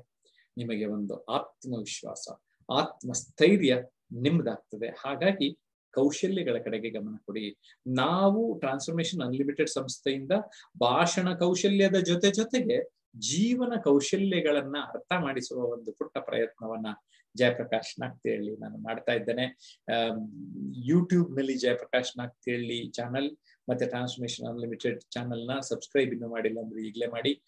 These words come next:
Facebook ಪೇಜ್ ನಲ್ಲಿ, ಆಮ್, ಜೊತೆಗೆ LinkedIn ನಲ್ಲಿ ಮತ್ತೆ Instagram ಅಲ್ಲಿ ನನ್ನ ಹೆಸರಿನ ಜೊತೆಗೆ ಇದ್ದೇನೆ, ಜಯಪ್ರಕಾಶ್ ನಾಗ್ತಿಹಳ್ಳಿ ಅಂತ.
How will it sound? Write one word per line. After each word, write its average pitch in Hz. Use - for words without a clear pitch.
Facebook 185
ಪೇಜ್ 180
ನಲ್ಲಿ, 123
ಆಮ್, 120
ಜೊತೆಗೆ 127
LinkedIn 170
ನಲ್ಲಿ 135
ಮತ್ತೆ 123
Instagram 117
ಅಲ್ಲಿ 113
ನನ್ನ 117
ಹೆಸರಿನ 117
ಜೊತೆಗೆ 104
ಇದ್ದೇನೆ, 101
ಜಯಪ್ರಕಾಶ್ 107
ನಾಗ್ತಿಹಳ್ಳಿ 113
ಅಂತ. 107